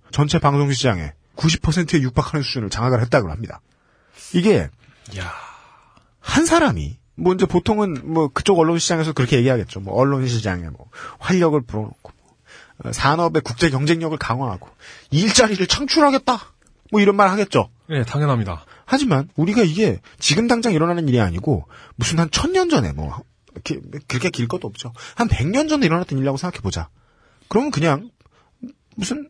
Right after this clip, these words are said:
Speaker 1: 나폴레옹을 떠올리면 어렵지 않습니다.
Speaker 2: 음.
Speaker 1: "아, 이 새끼 황제하려고 그러는구나.
Speaker 2: 네.
Speaker 1: 꼭지 돌았구나."
Speaker 2: 네.
Speaker 1: 아주 어려운 논리 아니에요.
Speaker 2: 네.
Speaker 1: 근데 우리가 이걸 어떻게 이렇게 이해할 수 있냐? 미디어가 사람들의 눈과 귀라는 비유는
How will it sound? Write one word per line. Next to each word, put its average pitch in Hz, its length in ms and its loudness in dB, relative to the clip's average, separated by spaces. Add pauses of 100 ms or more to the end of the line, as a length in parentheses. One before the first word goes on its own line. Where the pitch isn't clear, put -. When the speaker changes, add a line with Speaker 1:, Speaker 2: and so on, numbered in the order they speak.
(100)
Speaker 1:
나폴레옹을 349 600 4
떠올리면 311 400 2
어렵지 277 240 0
않습니다. 262 460 0 (140)
Speaker 2:
음. 95 280 -14 (120)
Speaker 1:
"아, 104 120 0
이 104 200 0
새끼 156 240 0
황제하려고 202 680 4
그러는구나. 180 720 0 (360)
Speaker 2:
네. 120 220 -2 (140)
Speaker 1:
꼭지 - 240 -2
돌았구나." 160 840 2
Speaker 2:
네. 110 100 -8 (340)
Speaker 1:
아주 - 300 0
어려운 247 260 4
논리 202 200 2
아니에요. 208 520 0 (240)
Speaker 2:
네. 123 200 -6 (640)
Speaker 1:
근데 196 180 4
우리가 196 260 4
이걸 170 240 2
어떻게 127 300 0
이렇게 147 300 2
이해할 107 320 2
수 107 140 -8
있냐? 85 320 -10 (720)
미디어가 185 600 4
사람들의 190 600 0
눈과 151 460 0
귀라는 135 1300 0
비유는 98 500 0